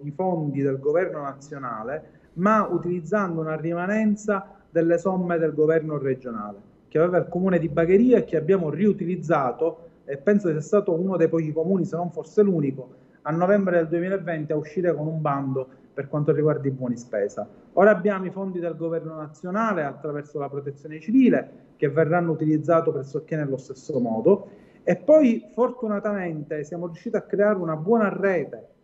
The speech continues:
di volontari e quindi quando, eh, alcune famiglie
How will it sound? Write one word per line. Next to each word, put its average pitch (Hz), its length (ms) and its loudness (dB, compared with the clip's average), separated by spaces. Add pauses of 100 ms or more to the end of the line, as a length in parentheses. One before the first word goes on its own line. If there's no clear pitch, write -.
di 151 140 -8
volontari 156 720 -4 (1400)
e 220 180 -6
quindi 233 480 4
quando, 202 880 4
eh, 147 420 -4
alcune 208 340 0
famiglie 165 640 2